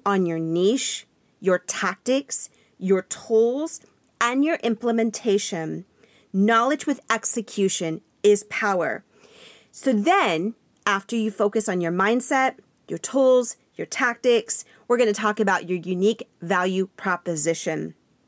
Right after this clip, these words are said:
Think about what makes you unique, your U V P. What can you offer your clients that only you can deliver? Only you. Hear that again. Your value is to have something special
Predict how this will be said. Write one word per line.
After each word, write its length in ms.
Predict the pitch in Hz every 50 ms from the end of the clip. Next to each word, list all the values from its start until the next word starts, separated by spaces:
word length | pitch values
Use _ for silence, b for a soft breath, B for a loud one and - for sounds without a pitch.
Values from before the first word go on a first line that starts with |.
| _ _ _ - - _ _ _
Think 280 | - 247 262 240 -
about 360 | 294 233 233 208 196 - b b b b b
what 200 | 208 214 - -
makes 420 | 196 190 185 185 - - - - - _
you 400 | - 175 175 180 196 202 208 202 - _ _
unique, 580 | - 190 185 185 185 180 151 - - - - - b b b b b b
your 300 | - 190 214 214 214 - 190
U 220 | 190 190 240 247
V 180 | 196 220 220 208
P. 440 | - - - 202 175 143 143 180 _ _ _ _ _ _
What 200 | - 247 262 -
can 180 | - 302 262 254
you 140 | 277 - -
offer 500 | 226 214 196 202 - 190 180 170 175 - _
your 160 | - 196 202 196
clients 580 | - - - 233 226 220 202 175 151 - - -
that 120 | 208 - _ _ -
only 340 | 262 269 269 262 254 247 240
you 460 | 220 185 175 180 226 269 294 311 294
can 240 | - - 294 262 214
deliver? 640 | 226 233 208 202 208 202 - 185 170 156 147 b b b b b b _ _ -
Only 440 | 240 247 254 262 269 247 240 233
you. 400 | 220 190 175 190 220 208 185 165
Hear 340 | 160 - - - - 226 220
that 180 | 208 214 202 202
again. 480 | 202 180 208 180 151 147 135 120 170 - b b b b b b b b b b b b b b b
Your 140 | - 214 262
value 400 | 220 208 254 240 262 294 285 311
is 100 | 311 - -
to 80 | 302
have 100 | 254 208
something 400 | - - - 233 208 - 202 196
special 640 | - - - - - 180 196 - - 254 240 240 269